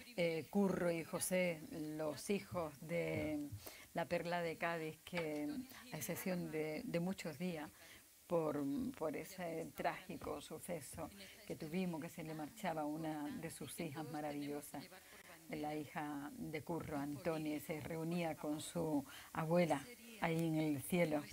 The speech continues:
con tan solo cuarenta y siete años, pues salvando eso, estuvieron siempre presentes con nosotros,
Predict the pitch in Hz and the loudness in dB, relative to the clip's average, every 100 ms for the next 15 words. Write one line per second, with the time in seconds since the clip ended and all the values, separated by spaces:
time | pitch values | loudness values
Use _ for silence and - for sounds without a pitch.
0 | - - - 170 160 160 151 196 175 147 | -12 -12 -2 0 2 2 0 2 2 2
1 | 156 160 151 151 175 165 160 170 180 - | 0 0 -2 0 2 2 2 2 0 -4
2 | - - 180 185 170 180 190 190 185 185 | -14 -10 0 2 6 4 6 4 4 2
3 | - 214 190 - 180 202 233 220 - 214 | 2 2 2 0 4 6 4 4 4 4
4 | 214 214 185 - 180 160 151 151 139 - | 4 0 0 0 0 0 0 0 0 0
5 | 165 160 151 | 0 0 -2